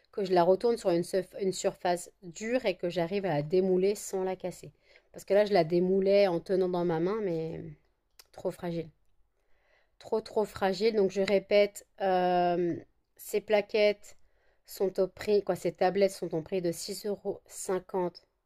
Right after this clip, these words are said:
pièce. Euh, voilà.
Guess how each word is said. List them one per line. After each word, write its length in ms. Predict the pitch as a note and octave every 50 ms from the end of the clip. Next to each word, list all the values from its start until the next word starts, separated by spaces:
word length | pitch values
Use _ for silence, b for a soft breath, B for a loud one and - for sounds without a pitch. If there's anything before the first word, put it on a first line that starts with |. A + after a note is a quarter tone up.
| _ _
pièce. 600 | - - _ - D#3 F3 G#3+ A#3 - - - - _ _ _ _ _ _ _ _ _ _ _ _ _ _ _ _ _ _ _ _ _ _ _ _ _ _ _ _ _ _ _ _ _ A3+
Euh, 400 | A3+ A#3 A#3 A#3+ A#3 A#3 A3+ A3
voilà. 320 | G3 A3 G3+ F#3+ G#3+ -